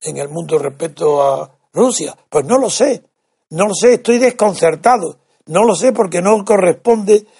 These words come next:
a las fuerzas que yo tengo costumbre de analizar, porque yo no tengo fuerza ninguna. Debería de no confesarlo. Si no, no, yo soy un hombre muy fuerte, seguirme, porque todos los oportunistas se vendrían conmigo.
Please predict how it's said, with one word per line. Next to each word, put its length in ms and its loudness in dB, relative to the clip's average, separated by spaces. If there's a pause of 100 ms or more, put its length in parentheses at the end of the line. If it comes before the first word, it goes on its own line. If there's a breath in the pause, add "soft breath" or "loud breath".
(160 soft breath)
a 140 -2
las 160 -2
fuerzas 420 0
que 140 -6
yo 160 -2
tengo 340 -4
costumbre 500 -2
de 100 4
analizar, 580 0 (260 loud breath)
porque 320 2
yo 120 4
no 100 2
tengo 260 2
fuerza 400 2
ninguna. 580 0 (480)
Debería 420 2
de 100 4
no 120 0
confesarlo. 760 -2 (180)
Si 220 -8
no, 140 0
no, 180 2
yo 160 -6
soy 160 -2
un 80 4
hombre 220 2
muy 140 -2
fuerte, 380 -2
seguirme, 560 -6 (280 loud breath)
porque 260 0
todos 260 2
los 140 4
oportunistas 760 0
se 120 -6
vendrían 400 -4
conmigo. 420 -8